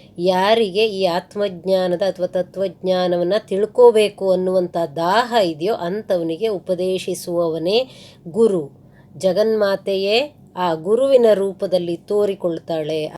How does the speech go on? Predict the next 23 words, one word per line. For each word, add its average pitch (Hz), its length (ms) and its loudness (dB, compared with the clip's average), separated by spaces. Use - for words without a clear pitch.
ಆದ್ದರಿಂದ 175 500 -2
ಗುರುಮೂರ್ತಿ 175 1120 -2
ಅನ್ನೋದಾಗಿ 156 600 -4
ಇಲ್ಲಿ 196 560 -6
ಶ್ರೀಮಾತೆಯ 185 840 -4
ಸ್ತುತಿ 196 460 -8
ನಡೀತಾ 170 440 -4
ಇದೆ. - 560 -8
ಜೊತೆಗೆ 190 720 2
"ಮನೆಯೇ 214 400 2
ಮೊದಲ 185 340 2
ಪಾಠಶಾಲೆ, 175 760 -2
ಜನನಿ 202 500 -2
ತಾನೇ 180 400 -2
ಮೊದಲ 170 380 0
ಗುರು" 175 380 -2
ಅನ್ನೋ 170 280 0
ಮಾತಿನಂತೆ 160 800 -6
ಎಲ್ಲ 185 380 0
ಮಕ್ಕಳಿಗೂ 190 720 -2
ತಾಯಿಯೇ 220 920 4
ಮೊದಲ 202 420 0
ಗುರು, 185 320 -4